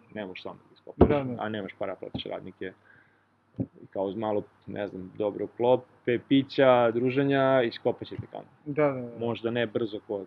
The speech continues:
Speaker 1: tri fizikalca, ali ćete iskopati kanal, brate, i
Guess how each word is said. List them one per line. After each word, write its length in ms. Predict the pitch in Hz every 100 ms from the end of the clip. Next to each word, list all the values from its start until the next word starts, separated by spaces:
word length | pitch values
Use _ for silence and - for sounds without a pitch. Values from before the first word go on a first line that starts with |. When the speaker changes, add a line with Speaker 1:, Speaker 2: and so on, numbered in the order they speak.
| _
Speaker 1:
tri 180 | - 113
fizikalca, 680 | - 98 101 107 107 117 104
ali 300 | 104 101 120
ćete 220 | - -
iskopati 640 | 104 - 98 104 - 101 85 _ _ - _
kanal, 340 | - 110 107 95
brate, 420 | 87 98 -
i 60 | 101